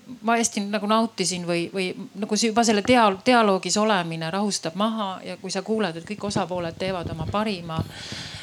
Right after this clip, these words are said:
ja mul on ikkagi minu, minu nagu üleskutse on ka see, et hoidke kõiki ühiskonnaliikmeid veel kaasas, et nad saaksid selles infoväljas pihta, mis toimub. Et hoiame nii seda ühiskonda koos ja, ja teeme koostööd.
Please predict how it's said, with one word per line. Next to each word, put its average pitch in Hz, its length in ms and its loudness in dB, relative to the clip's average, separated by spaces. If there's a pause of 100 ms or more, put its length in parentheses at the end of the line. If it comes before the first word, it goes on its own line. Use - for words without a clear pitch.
(200)
ja 175 160 -4
mul 196 160 0
on 190 120 2
ikkagi 185 360 -2
minu, 226 280 6
minu 220 220 6 (800)
nagu 190 180 0
üleskutse 208 520 2
on 170 100 -6
ka 185 80 2
see, 214 320 6
et 175 160 -4
hoidke 214 480 2
kõiki 208 320 2
ühiskonnaliikmeid 180 1040 2
veel 170 220 2
kaasas, 185 480 4
et 156 160 -6
nad 156 100 -4
saaksid 180 460 0
selles 175 320 0
infoväljas 170 800 0
pihta, - 420 -4
mis 202 300 2
toimub. 202 460 0 (880)
Et 190 160 -4
hoiame 196 320 4
nii 190 160 2
seda 180 240 2
ühiskonda 175 560 2
koos 220 560 4 (160)
ja, 175 240 -4 (640)
ja 180 100 -2
teeme 180 240 -2
koostööd. 175 720 -4